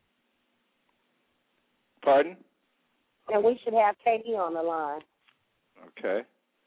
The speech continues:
Speaker 1: All right. Well, uh, what's the, uh, focus now? Where are you all? Um, wh-, wh-, what is the main attention that, uh, the focus of the group is?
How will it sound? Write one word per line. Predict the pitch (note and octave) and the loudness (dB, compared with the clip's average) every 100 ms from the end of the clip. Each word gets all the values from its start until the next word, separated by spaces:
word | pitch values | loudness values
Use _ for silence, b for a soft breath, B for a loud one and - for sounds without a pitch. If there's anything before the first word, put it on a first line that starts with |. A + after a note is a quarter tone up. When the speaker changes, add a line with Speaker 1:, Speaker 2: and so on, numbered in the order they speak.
| B B B - | B B B -14
Speaker 1:
All | - C4 | -4 2
right. | F#3 G#3+ A3+ - | 4 4 2 2
Well, | F#3+ A#3 G#3+ G3 - | 4 6 6 4 2
uh, | F3+ F3 | 4 4
what's | E3+ F3 A3+ - | 2 0 0 -2
the, | G#3 G3+ | -2 0
uh, | G3 - | 2 2
focus | A3+ - E3+ - | 0 0 -6 -4
now? | D3+ C3 | 0 0
Where | B2+ E3+ | 0 0
are | E3 | 0
you | E3 E3 | -2 -2
all? | D#3 D3+ D3+ | 0 0 0
Um, | C#3+ C#3+ C#3 - - _ _ | 0 -2 -4 -12 -20 _ _
wh-, | B2+ B2+ B2+ D3+ | -14 -10 -4 0
wh-, | D3+ E3 D#3 B2+ | 2 0 -2 0
what | D3+ | 0
is | D#3+ D3+ | 2 -2
the | |
main | C3+ D3+ D3 C3+ | 0 0 -2 -4
attention | - - E3 D#3 C3+ B2 A2+ - G2+ | -8 -2 -2 -2 -6 -8 -10 -20 -4
that, | A#2+ A#2+ - | -2 -2 -4
uh, | A#2 A2+ | -4 -4
the | G#2+ A2 | -4 -4
focus | - C#3 B2+ A2+ | -2 -2 -2 -4
of | B2 G#2+ | -4 -4
the | G#2 | -8
group | B2+ B2+ - | -8 -8 -6
is? | F2+ | -8